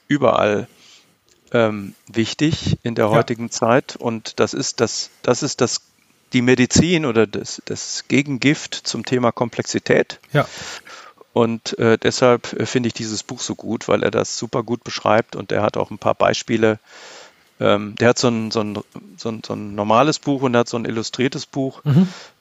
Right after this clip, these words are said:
Speaker 1: Äh, ich mag dieses illustrierte Buch total, weil es ist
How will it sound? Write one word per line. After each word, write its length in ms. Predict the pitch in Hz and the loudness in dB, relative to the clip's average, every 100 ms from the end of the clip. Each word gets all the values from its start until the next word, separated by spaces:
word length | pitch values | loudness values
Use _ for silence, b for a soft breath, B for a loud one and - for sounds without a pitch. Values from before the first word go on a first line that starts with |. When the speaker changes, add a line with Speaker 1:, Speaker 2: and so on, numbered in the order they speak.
| - | 2
Speaker 1:
Äh, 200 | 113 110 | 4 4
ich 180 | - 113 | 2 -2
mag 280 | 120 117 - | 2 2 2
dieses 300 | 123 110 107 | -4 -4 -6
illustrierte 540 | - 113 - 123 127 | -8 -8 -4 -4 -4
Buch 320 | - 131 117 - | -6 -10 -8 -8
total, 540 | 113 - 104 120 127 | -10 2 4 6 4
weil 320 | 107 104 104 - | 2 2 2 -4
es 140 | - | -8
ist 400 | - - - - | -8 -8 -8 -12